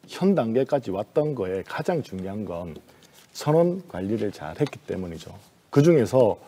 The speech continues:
어, 한국해양대학교와 목포해양대학 중심의, 어, 고급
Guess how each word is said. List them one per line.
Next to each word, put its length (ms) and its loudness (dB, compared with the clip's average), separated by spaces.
어, 360 2
한국해양대학교와 1400 6
목포해양대학 1700 2
중심의, 800 0
어, 380 -6
고급 280 10